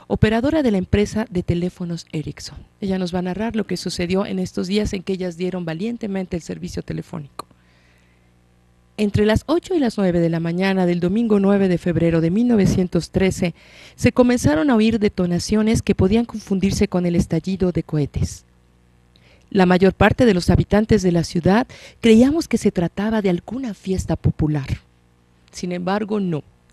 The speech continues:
A los pocos momentos sonó el timbre de mi teléfono. Escuetamente se me dijo: "Preséntese inmediatamente en la central porque hay revolución". Rápidamente me trasladé al sitio indicado,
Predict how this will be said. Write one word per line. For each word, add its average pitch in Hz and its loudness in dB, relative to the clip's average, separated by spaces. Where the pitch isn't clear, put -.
A - 0
los 208 2
pocos 277 2
momentos 214 2
sonó 190 0
el 190 -2
timbre 190 0
de 170 0
mi 170 -4
teléfono. 160 -6
Escuetamente 220 0
se 190 -6
me 170 -2
dijo: 165 -2
"Preséntese 302 2
inmediatamente 220 2
en 208 0
la 190 -2
central 196 -2
porque 175 -6
hay 196 -8
revolución". 175 -6
Rápidamente 269 6
me 226 4
trasladé 185 4
al 220 2
sitio - 0
indicado, 202 2